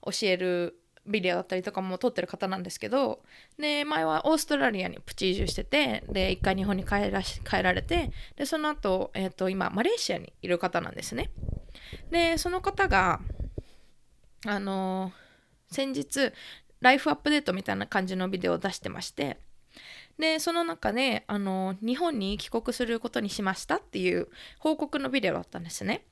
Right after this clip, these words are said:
で、あの、日本に帰国するのは四月の、あの、一週目に帰国しますっていう感じで、で、あの、親御さんが、彼女は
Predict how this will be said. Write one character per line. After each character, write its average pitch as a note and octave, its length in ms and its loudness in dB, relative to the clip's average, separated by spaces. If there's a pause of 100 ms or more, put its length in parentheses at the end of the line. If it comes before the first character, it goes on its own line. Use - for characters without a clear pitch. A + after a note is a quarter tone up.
(400)
で、 C#4 580 -2
あ B3+ 100 0
の、 B3 460 -2
日 C#4 80 0
本 D#4 140 2
に A#3+ 80 -2
帰 - 100 -10
国 A3+ 200 -2
す - 140 -2
る A3 80 -4
の G#3+ 140 0
は C4 240 4
四 - 280 -2
月 F#3+ 260 0
の、 D#3+ 320 -4
あ G3 100 -6
の、 - 280 -10 (280)
一 - 60 -6
週 - 240 -2
目 F3 200 0 (340)
に C#4 180 -4
帰 - 100 -10
国 F#3+ 300 -2
し - 140 -4
ま D#4 140 0
す - 100 -6
っ - 40 -20
て F3+ 80 -2
い - 40 4
う - 20 -14
感 F3 180 -4
じ F3+ 140 -6
で、 G3+ 240 0 (320)
で、 C#4+ 420 0 (100)
あ B3+ 100 -2
の、 B3+ 140 -4
親 D#4+ 220 4
御 F4+ 120 2
さ F4 180 -2
ん E4 80 -6
が、 D#4+ 280 -2
彼 C#4+ 280 -4
女 G#3 140 -2
は G3 320 0